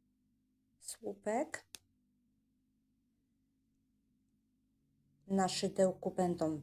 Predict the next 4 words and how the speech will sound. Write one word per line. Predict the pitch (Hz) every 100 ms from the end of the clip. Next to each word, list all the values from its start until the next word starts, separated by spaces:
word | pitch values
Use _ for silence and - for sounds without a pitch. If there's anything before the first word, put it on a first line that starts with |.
| -
dwa, | - - - 151 151 165 196 -
dwie | - 196
niteczki. | 185 165 - 147 - - 156 214 - - _ _ _ _ _ _ _ _ _ _ _ _ _ _ _ _ _ _ _ _ _ _ _ _ _ _ _
Przeciągamy. | - - 165 - 160 156 147 156 147 151 165 220 320